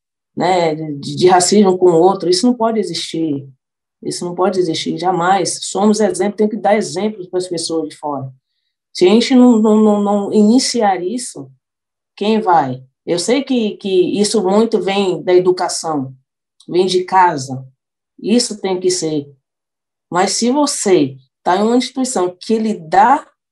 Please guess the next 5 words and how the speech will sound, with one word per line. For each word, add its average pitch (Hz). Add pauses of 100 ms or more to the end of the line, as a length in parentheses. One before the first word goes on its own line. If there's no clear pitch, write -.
(260)
informações 233
sobre 214
o 214
que 196
é, 143